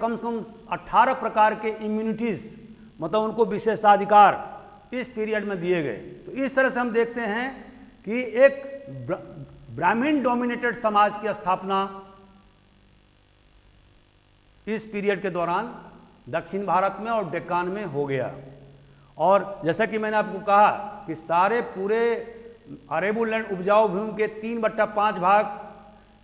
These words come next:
धीरे धीरे मंदिरों के पास चले गए, तो आम जनता के पास में तो केवल दो बट्टा पाँच भाग ही रहा। तो इससे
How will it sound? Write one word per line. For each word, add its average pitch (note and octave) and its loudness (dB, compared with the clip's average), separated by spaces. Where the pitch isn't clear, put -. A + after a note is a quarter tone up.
धीरे G#3+ 2
धीरे A3 -2
मंदिरों G3+ -2
के A#3 -2
पास G3+ 2
चले A#3 2
गए, G3 4
तो B3+ 0
आम A#3+ 2
जनता A#3 2
के A#3 0
पास A3 2
में A3+ -6
तो A3 -4
केवल A3 -2
दो A3 4
बट्टा A3 0
पाँच A3 2
भाग A3 6
ही A3 0
रहा। G#3+ 4
तो - -8
इससे B3 2